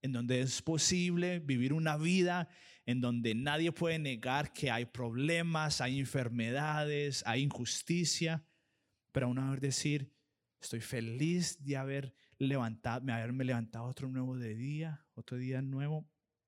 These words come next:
y voy a marcar una diferencia con los dones y talentos que Dios me ha dado". Entonces, ya casi para darle espacio a nuestro pastor, queremos hacer una distinción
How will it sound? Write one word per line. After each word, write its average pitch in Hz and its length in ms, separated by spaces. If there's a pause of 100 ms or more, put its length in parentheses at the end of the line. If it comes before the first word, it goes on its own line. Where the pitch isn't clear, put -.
(320)
y 123 80
voy 120 140
a 147 60
marcar 127 340
una 131 180
diferencia 117 540
con 117 220
los 101 240
dones 120 480 (360)
y 127 100
talentos 113 760
que 107 180
Dios 117 520
me 92 280
ha 98 120
dado". - 340 (800)
Entonces, - 260
ya 170 180
casi 190 320
para 123 420 (400)
darle 135 260
espacio 147 600
a 120 80
nuestro 113 360
pastor, - 680 (960)
queremos 160 340
hacer 143 200
una 160 200
distinción 127 880